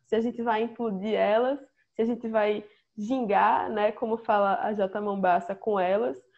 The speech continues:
se a gente vai enfrentá-las, mas entender que todas esses, as instâncias, né,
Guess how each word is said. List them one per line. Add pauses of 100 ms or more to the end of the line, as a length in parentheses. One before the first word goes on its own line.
(160)
se
a
gente
vai
enfrentá-las, (380)
mas
entender
que
todas
esses,
as
instâncias, (400)
né,